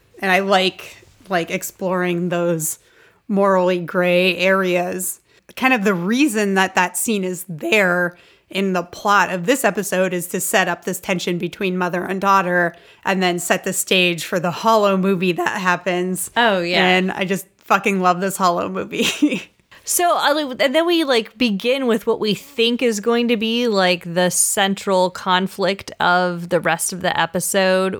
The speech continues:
Speaker 2: with Boimler
Speaker 1: Mm.
Speaker 2: having replicated everybody on the ship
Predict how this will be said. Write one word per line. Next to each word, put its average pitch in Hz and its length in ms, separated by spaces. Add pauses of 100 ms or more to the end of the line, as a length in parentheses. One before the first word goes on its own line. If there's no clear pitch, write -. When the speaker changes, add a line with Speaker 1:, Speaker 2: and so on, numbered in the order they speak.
Speaker 2:
with 175 420
Boimler 196 800 (100)
Speaker 1:
Mm. 196 400
Speaker 2:
having 190 640
replicated 196 920 (100)
everybody 196 640
on 190 260
the 180 100
ship 190 360